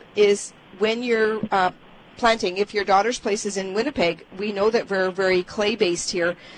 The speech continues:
So whoever's doing the digging, dig your hole,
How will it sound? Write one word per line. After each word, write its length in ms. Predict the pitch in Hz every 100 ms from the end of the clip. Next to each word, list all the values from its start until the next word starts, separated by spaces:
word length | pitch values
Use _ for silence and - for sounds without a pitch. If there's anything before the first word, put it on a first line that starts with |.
| -
So 340 | - 220 208 190 - - - - 214
whoever's 360 | 254 285 320
doing 240 | 320 311 285
the 100 | 247
digging, 360 | 254 254 311 427 - - - - -
dig 200 | 254 254
your 120 | 302
hole, 400 | 277 233 202